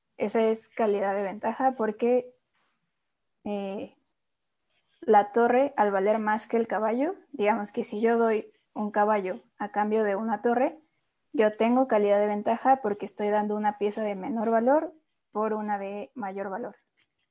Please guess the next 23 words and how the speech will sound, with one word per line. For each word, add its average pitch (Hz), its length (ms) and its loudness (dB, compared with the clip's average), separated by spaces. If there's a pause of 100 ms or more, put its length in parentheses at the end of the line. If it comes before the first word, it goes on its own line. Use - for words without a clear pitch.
(1400)
Aquí, 226 340 -2
bueno, 208 320 -4 (320)
la 208 680 2 (100)
jugada, 226 800 -2 (1040)
digamos 214 420 -4
que 190 480 -8 (200)
necesaria, 214 760 -4 (760)
S 208 320 -10
cuatro. 220 500 -4 (2000)
Y 247 540 -4
no 220 160 -4
sé, 214 400 -8
tal 208 200 0
vez 214 180 -4
alguien 214 240 -4
se 240 100 -12
pueda 202 200 -4
preguntar, 214 680 -4
¿por 208 200 -8
qué 220 140 -4
no 220 200 -6
capturar 196 460 -6
el, 226 420 -10